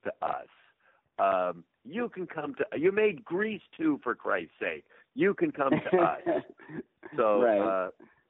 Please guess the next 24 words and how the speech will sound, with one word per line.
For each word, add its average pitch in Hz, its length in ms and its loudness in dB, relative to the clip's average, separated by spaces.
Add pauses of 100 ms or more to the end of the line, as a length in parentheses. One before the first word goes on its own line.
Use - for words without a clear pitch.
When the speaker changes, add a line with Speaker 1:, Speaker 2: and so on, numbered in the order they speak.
(180)
Speaker 1:
so 120 60 -4
Speaker 2:
Sure. 113 160 0
Speaker 1:
that's, 101 260 0 (460)
that's 101 200 -6 (180)
what 98 300 -4
ultimately 92 520 -4
happened, 82 560 -4 (200)
uh, 78 220 -4 (520)
to, 76 360 -8 (440)
to 87 100 -4
that 73 240 -2
pilot. 67 400 -8 (120)
And 104 240 -2 (360)
Alan 151 320 0
Carr 156 600 0
also 110 760 -2
is, 98 380 -4 (640)
I'd - 100 -10 (120)
say 170 180 0
famous, 147 400 -2
but 104 140 -4
more 139 220 -6
like 110 140 -8 (140)
infamous, 90 580 -6